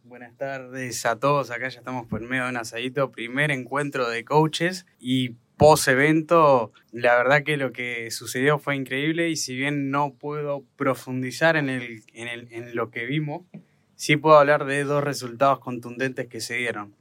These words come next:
El primero es que vos podés realizar acciones de manera intencional que muchas veces lo, desde el punto inconsciente nos frenan y nos limitan,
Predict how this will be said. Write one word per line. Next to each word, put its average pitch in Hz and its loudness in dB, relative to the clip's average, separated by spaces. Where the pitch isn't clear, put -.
El 131 6
primero 139 6
es 180 2
que 151 0
vos 156 2
podés 151 4
realizar 139 0
acciones 147 0
de 127 -6
manera 135 -4
intencional 147 0
que 147 8
muchas 143 2
veces 151 -8
lo, 131 -6
desde 123 -4
el 117 -10
punto 147 -4
inconsciente 147 0
nos 123 0
frenan 151 2
y 131 -2
nos 123 -4
limitan, 143 0